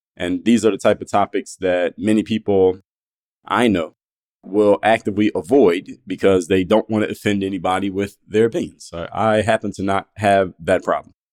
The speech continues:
I'll tell you what I think, but I'm also gonna back it up with some reason, some logic, and some information.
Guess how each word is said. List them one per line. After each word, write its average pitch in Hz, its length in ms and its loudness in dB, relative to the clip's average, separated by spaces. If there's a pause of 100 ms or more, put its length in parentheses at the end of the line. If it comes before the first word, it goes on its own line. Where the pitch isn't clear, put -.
(240)
I'll 82 260 -4
tell 117 160 0
you 117 140 0
what 110 120 4
I 107 60 4
think, 107 260 -4
but 95 80 -12
I'm 95 80 -6
also 95 200 -4
gonna 92 140 -6
back 92 260 -2
it 92 80 -4
up 90 120 -2
with 87 260 -2
some 85 320 -8
reason, 107 340 0
some 90 160 -10
logic, 92 360 -6
and 87 120 -12
some 76 140 -16
information. 87 520 -10